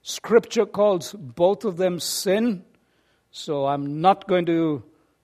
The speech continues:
talk more about it, but here's my point. Sometimes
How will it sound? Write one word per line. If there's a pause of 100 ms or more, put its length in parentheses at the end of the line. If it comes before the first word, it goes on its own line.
talk
more
about
it,
but
here's
my
point. (1120)
Sometimes